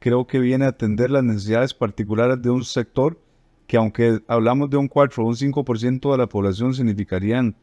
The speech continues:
alrededor de cien mil empleos en este, en este sector en particular.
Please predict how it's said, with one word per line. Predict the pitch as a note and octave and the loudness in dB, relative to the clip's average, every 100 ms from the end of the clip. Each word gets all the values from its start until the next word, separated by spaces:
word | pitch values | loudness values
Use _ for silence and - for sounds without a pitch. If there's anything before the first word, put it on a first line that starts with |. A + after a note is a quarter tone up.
| _ _ | _ _
alrededor | - G#2 G2+ G#2+ | -4 0 2 2
de | A#2+ B2+ | 0 0
cien | B2 A2 A#2 | 0 0 2
mil | C#3+ C3 | 2 0
empleos | G2+ A#2+ A#2+ G#2 | 0 0 0 2
en | G2+ G2+ | -2 -2
este, | G#2 A2 - | -4 -8 -6
en | G2+ | -4
este | G#2 - | -4 -4
sector | G#2 F#2+ A2 G#2+ | -6 -4 -4 -2
en | G#2 | -4
particular. | G2+ - - - F2 | -8 -8 -12 -12 -14